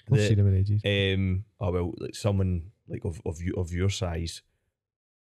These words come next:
Speaker 2: no, no wonder you're having this problem," right? And it's fucking rude.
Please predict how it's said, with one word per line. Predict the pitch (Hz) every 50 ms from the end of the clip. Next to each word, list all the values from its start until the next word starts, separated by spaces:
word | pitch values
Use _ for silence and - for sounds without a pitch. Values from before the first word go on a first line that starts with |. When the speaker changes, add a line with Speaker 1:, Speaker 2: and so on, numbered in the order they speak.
| _ _ _ -
Speaker 2:
no, | 170 196 - 95
no | 101 104 98
wonder | 87 90 95 104 104 107 110
you're | 101 107 113
having | 120 117 107 110 110
this | 107 107
problem," | - - 113 110 101 101 98 98 -
right? | - 107 123 131 -
And | - -
it's | - -
fucking | - - - 175 - - - 302 285 226
rude. | 156 113 113 - - - - - -